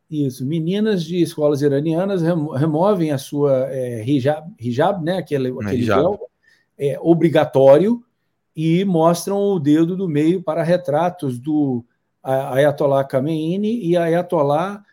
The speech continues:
Speaker 1: Ruhollah Khomeini. É, o ato de bravu-, é, a, a, a bravura dessas meninas, incomparável, porque, né, isso significa morte lá no Irã. Essas
Speaker 2: Pois
Speaker 1: meninas
Speaker 2: é,
Speaker 1: aí,
Speaker 2: a-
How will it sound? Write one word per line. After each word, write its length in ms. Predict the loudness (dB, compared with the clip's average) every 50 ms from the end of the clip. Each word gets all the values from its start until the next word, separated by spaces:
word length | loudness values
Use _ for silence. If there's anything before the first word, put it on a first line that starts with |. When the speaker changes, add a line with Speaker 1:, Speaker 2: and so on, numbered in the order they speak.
| _ _ _ _ _ _
Speaker 1:
Ruhollah 800 | _ -2 0 0 2 2 4 4 6 6 6 4 2 2 0 -2
Khomeini. 800 | -4 0 0 0 2 2 0 -2 0 -2 0 -2 -2 -4 -6 -12 _ _ _ _ _ _ _ _ _ _ _ _ _ _ _ _ _ -6
É, 360 | -4 -2 0 0 -2 -2 0
o 160 | 0 0 0
ato 200 | 0 0 -2 -4
de 120 | -4 -4 -4
bravu-, 540 | -4 -4 -4 -4 -2 -2 -4 -4 -4 -6 -10 -8
é, 220 | -6 -4 -4 -4 -4
a, 60 | -4
a, 640 | -4 -4 -4 -4 -4 -4 -2 0 0 0 0 -2
a 20 | -2
bravura 520 | 0 0 -2 0 0 2 4 4 4 4
dessas 360 | 4 2 0 0 -2 -4 -4
meninas, 680 | -4 -2 -2 0 0 0 0 0 -2 -6 -8 -10 -16 -20 _ _ _ _ _ _ -4
incomparável, 920 | -2 -2 0 0 0 2 2 2 2 2 0 0 -2 -4 -6 -10 -10 -12 _ _ _ _
porque, 540 | -18 -14 -8 -4 -4 -2 -2 -4 -6 -8 -10
né, 260 | -10 -10 -8 -6 -4
isso 320 | -4 -4 -4 -6 -8 -8
significa 640 | -6 -6 -6 -4 -2 -2 -2 -2 -4 -4 -2 -4 -2
morte 480 | 0 2 4 4 4 2 0 -4 -6
lá 160 | -4 -2 -2 -2
no 120 | -2 -2
Irã. 280 | 0 0 0 -2 -4 -6 _ _ _ _ _ _ _ _ _ _ _
Essas 240 | -18 -12 -10 -6 -2
Speaker 2:
Pois 180 | 0 0 2 4
Speaker 1:
meninas 260 | 4 4 4 2 2
Speaker 2:
é, 0 |
Speaker 1:
aí, 180 | 2 2 2 0
Speaker 2:
a- 100 | 0